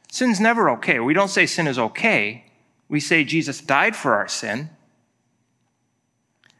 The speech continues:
And so that's the esteeming of holiness. Here's an example. Um, King Ahab and King Jehoshaphat. King Jehoshaphat was known as a good king who loved God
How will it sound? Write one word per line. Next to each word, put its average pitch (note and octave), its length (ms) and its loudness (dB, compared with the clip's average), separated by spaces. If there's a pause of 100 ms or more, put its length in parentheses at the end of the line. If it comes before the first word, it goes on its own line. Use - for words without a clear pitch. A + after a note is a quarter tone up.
(140)
And A2+ 220 -2
so B2+ 300 0
that's C#3+ 280 0
the B2+ 120 -4
esteeming B2 480 -2
of A2+ 80 -4
holiness. A#2+ 420 -2
Here's G3+ 220 0
an D3+ 100 2
example. C3 580 0 (480)
Um, C3 560 4 (140)
King A#3+ 280 2
Ahab G#3 600 4 (100)
and D3 200 0
King F#3+ 320 2
Jehoshaphat. D3 720 0
King A3 180 0
Jehoshaphat F3+ 500 2
was D3+ 140 -4
known D#3 160 2
as C#3 280 2 (360)
a B2+ 60 2
good G#3 260 2
king - 600 -2
who C#3+ 140 2
loved E3+ 340 2
God E3+ 360 4